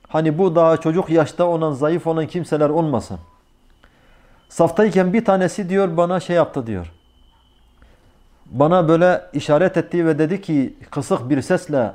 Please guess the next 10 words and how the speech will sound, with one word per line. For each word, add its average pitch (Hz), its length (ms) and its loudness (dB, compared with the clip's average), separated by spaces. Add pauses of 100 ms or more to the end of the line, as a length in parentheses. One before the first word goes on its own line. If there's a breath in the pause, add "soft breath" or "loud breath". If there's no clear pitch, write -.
"Amca," 165 380 2
dedi, 127 340 -4 (480 soft breath)
"Ebu 139 240 2
Cehil'i 180 400 2
tanıyor 175 320 0
musun?" 127 360 -6
dedi. 92 280 -10 (1700)
"Evet 196 320 4
tanıyorum." 175 460 2
dedim. 123 340 -2